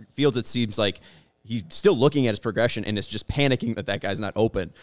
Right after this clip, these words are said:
right? I, I think that's part of the separation problem that we see. I mean, also, too, like, after the big play to Mooney, going along the lines of just Fields not understanding, uh, the balance of the field and what's after him,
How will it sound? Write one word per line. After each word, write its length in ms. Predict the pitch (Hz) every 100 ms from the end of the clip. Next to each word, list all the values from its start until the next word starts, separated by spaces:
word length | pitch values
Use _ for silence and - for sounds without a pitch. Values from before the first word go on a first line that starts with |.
| -
right? 260 | - 120 127
I, 120 | 107
I 80 | 113
think 220 | 113 131
that's 180 | 131 127
part 240 | - 139 117
of 80 |
the 80 | 98
separation 680 | - 123 110 104 110 127 123
problem 300 | 123 113 120
that 140 | 120
we 80 | 120
see. 260 | - 123 113
I 20 |
mean, 120 | 110
also, 320 | 127 - 120
too, 240 | - 147 101
like, 160 | 98 -
after 240 | 143 220
the 80 | 175
big 160 | 151
play 140 | - 147
to 80 | 110
Mooney, 400 | 120 147 107 92 - _ _ -
going 260 | 135 156
along 280 | 139 127 123
the 60 | 107
lines 340 | 107 127 120
of 100 | 104
just 240 | 107 104
Fields 280 | - 123 120
not 160 | 120 110
understanding, 720 | 113 107 - 101 113 101 98 - _ -
uh, 240 | 95 92
the 160 | 90 101
balance 500 | - 110 113 110 -
of 280 | - 104 90
the 80 | 92
field 400 | - 123 123 95
and 100 | 98
what's 160 | 98 -
after 380 | 120 139 107
him, 140 | 95